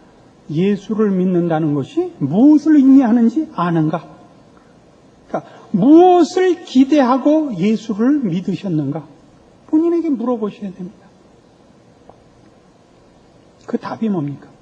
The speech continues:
하나님에게 기뻐하심을 입는 것을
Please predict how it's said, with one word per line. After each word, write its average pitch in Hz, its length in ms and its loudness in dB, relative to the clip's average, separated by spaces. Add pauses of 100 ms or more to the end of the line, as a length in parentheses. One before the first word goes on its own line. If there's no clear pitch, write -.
(2000)
하나님에게 226 960 -2
기뻐하심을 208 880 -6
입는 185 360 -4
것을 247 460 -4